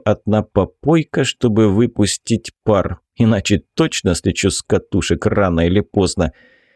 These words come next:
Эх, если бы не дебаф. "Так что за новости-то?" поинтересовался я, закидывая в рот кусок солонины.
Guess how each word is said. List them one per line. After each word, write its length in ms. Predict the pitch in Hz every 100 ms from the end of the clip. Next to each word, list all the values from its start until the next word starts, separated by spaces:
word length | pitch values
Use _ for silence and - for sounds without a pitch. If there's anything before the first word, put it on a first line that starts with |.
| _ _ _ _
Эх, 540 | 165 208 196 170 -
если 380 | 104 156 196 151
бы 140 | 123 131
не 140 | 123
дебаф. 800 | 92 123 127 214 214 165 - - - - _ _ _ _ _ _ _ _ _ _ _ -
"Так 180 | 120
что 260 | - - 208
за 120 | 196
новости-то?" 720 | 190 196 120 - 101 - - - _ _ -
поинтересовался 1000 | 104 98 - 98 90 - 101 87 - 98
я, 140 | 180
закидывая 640 | 170 127 - 180 160 156 123
в 80 | 107
рот 180 | 123 -
кусок 420 | 104 - 92 -
солонины. 640 | - 98 107 101 90 73